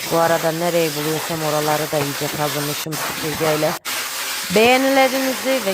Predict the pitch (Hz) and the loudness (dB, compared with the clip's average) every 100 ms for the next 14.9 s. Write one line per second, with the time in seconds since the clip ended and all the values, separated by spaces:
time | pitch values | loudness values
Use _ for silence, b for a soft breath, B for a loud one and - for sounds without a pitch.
0 | - 165 190 214 247 226 214 208 190 190 | -2 -2 2 2 4 2 2 2 2 2
1 | 185 185 214 180 - 175 165 165 165 - | -2 -2 0 0 2 0 0 2 0 0
2 | 220 220 220 - 233 214 196 226 - - | 0 0 0 2 2 2 0 0 -4 -8
3 | - - - - - - - 180 185 180 | -8 -10 -10 -10 -10 -8 0 0 2 2
4 | 196 214 - - 185 220 262 269 233 214 | 2 0 -8 -6 -2 0 0 0 -2 -4
5 | 190 208 190 185 180 175 175 175 175 180 | 0 2 4 2 2 -2 -2 0 0 0
6 | - 170 185 - - - - 220 233 208 | -4 -6 -6 -6 -6 -6 -2 0 2 2
7 | 202 202 196 180 175 175 180 247 285 - | 2 2 0 0 0 2 2 2 0 0
8 | 269 269 254 - 262 - 226 202 202 190 | -2 -2 -4 -2 -2 -2 -4 -2 -2 0
9 | 175 175 185 - - - - - - 269 | 2 0 -2 -6 -8 -6 -6 -4 -2 2
10 | 269 254 247 240 240 208 180 175 170 180 | 4 4 2 2 0 -2 -2 0 0 -2
11 | - - - 101 196 202 202 - - - | -8 -6 -4 -2 -2 -2 -4 -8 -10 -10
12 | - 175 170 180 156 - - - - 160 | -6 -4 -4 -4 -8 -10 -10 -10 -8 -4
13 | 165 165 151 156 180 - - - - - | -2 0 0 0 -2 -6 -8 -8 -8 -6
14 | 139 143 139 135 135 135 131 135 | -4 -2 -4 -4 -4 -4 -2 -4